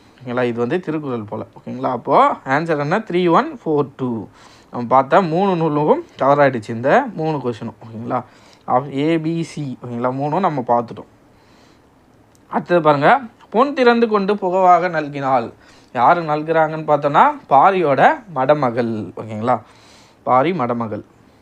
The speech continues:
என்ன ஆன்சர் இது? பழமொழி நானூறு. புகவாக என்பது புகவா. எல்லா சொற்பொருள் இருந்துச்சு, புகவாக, உணவாக அப்படின்னு பார்த்தோம். இதுல புகவா அப்படின்னு கொடுத்துருக்காங்க. அப்ப ஆன்சர் என்ன? உணவு.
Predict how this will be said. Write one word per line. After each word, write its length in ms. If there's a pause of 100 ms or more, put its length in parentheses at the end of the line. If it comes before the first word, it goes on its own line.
(280)
என்ன 320
ஆன்சர் 200
இது? 220
பழமொழி 440
நானூறு. 360
புகவாக 720
என்பது 460
புகவா. 540 (640)
எல்லா 200
சொற்பொருள் 500
இருந்துச்சு, 420
புகவாக, 520
உணவாக 720
அப்படின்னு 180
பார்த்தோம். 360
இதுல 220
புகவா 400
அப்படின்னு 340
கொடுத்துருக்காங்க. 680 (360)
அப்ப 320
ஆன்சர் 160
என்ன? 320
உணவு. 680